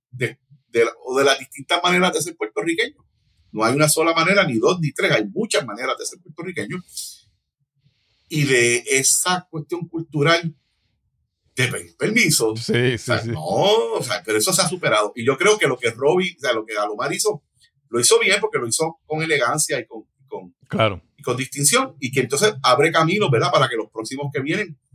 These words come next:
Speaker 1: pues ya lo hacen más fácil, ¿verdad? Ya solamente dicen, ya no hay que pedir permiso, dicen, "Y ahora voy a hablar en español para mis padres o mis amigos".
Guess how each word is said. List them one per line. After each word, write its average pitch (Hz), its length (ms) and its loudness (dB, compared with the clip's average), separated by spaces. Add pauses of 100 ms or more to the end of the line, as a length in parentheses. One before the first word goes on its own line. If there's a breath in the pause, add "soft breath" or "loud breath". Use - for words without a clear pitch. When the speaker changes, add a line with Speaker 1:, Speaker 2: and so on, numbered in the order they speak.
(340)
Speaker 1:
pues - 160 -4
ya - 100 2
lo 113 120 4
hacen 151 240 0
más 135 180 0
fácil, 156 320 2
¿verdad? 160 220 -4
Ya 120 80 2
solamente 135 420 -4
dicen, 139 300 -2 (400)
ya 110 80 4
no 127 60 2
hay 135 40 -4
que 151 100 2
pedir 151 200 4
permiso, 143 340 2
dicen, 127 200 -2
"Y 117 40 -2
ahora 139 260 4
voy 139 140 2
a 143 40 2
hablar 156 180 2
en 156 80 -4
español 143 420 -4
para 120 160 -2
mis 110 140 -14
padres 127 420 0
o 104 60 -8
mis 104 120 -12
amigos". 113 500 -8